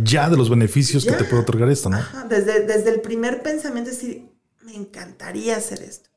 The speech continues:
Speaker 1: Mm.
Speaker 2: O me gustaría, pero tengo miedo. Sí, ¿de qué es mi miedo?
Speaker 1: Ujú.
Speaker 2: De ser criticado. Bueno, ¿a cuántas gentes yo critico sin darme cuenta? Que sé que eso está ahí, que es justamente el arma que yo uso contra mí, porque es el famoso boicot que acabas de mencionar.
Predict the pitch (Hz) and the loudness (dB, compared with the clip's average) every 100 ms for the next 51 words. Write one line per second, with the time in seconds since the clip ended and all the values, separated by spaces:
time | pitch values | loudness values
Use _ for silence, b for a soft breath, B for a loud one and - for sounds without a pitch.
0 | _ - 113 104 104 104 196 202 196 185 | _ -6 -2 0 0 -6 -8 -4 -4 -4
1 | 175 - 190 190 - - 226 226 233 262 | -8 -8 -6 -6 -8 -12 -8 -8 -8 -10
2 | 269 262 294 294 285 262 175 - 247 240 | -12 -12 -18 -18 -12 -12 -12 -10 -8 -8
3 | 214 - 320 403 392 269 208 160 - _ | -8 -12 -12 -12 -10 -14 -16 -20 -20 _
4 | _ _ 123 110 98 101 104 - _ _ | _ _ -4 0 2 0 -2 -8 _ _
5 | _ 214 208 254 269 285 254 - 214 247 | _ -14 -8 -8 -6 -10 -10 -6 -6 -6
6 | 254 262 - - - 196 240 262 359 - | -8 -12 -14 -16 -14 -14 -12 -10 -10 -10
7 | 285 277 269 269 240 - 233 - - 202 | -12 -12 -14 -16 -18 -20 -20 -20 -20 -18
8 | 202 214 226 - 233 - - - b b | -14 -12 -12 -12 -12 -10 -12 -16 b b
9 | b - 196 - 269 262 220 220 240 220 | b -4 -2 0 0 0 -2 -2 -4 -6
10 | - 220 208 208 175 - _ _ - 214 | -6 -4 -4 -4 -8 -12 _ _ -2 0
11 | 208 - 302 311 - 381 339 330 339 311 | 0 -4 -8 -8 -6 -4 -4 -4 -2 -2
12 | 285 285 285 240 214 220 226 240 226 226 | 0 -2 -6 -6 -4 -4 -4 -6 -6 -6
13 | 226 226 262 254 214 208 214 226 226 208 | -4 -6 -6 -8 -6 -4 -2 -2 -2 -4
14 | 202 208 214 202 202 208 214 214 202 196 | -4 -4 -2 -2 -4 -4 -6 -4 -4 -4
15 | 202 196 196 214 220 | -4 -6 -8 -10 -12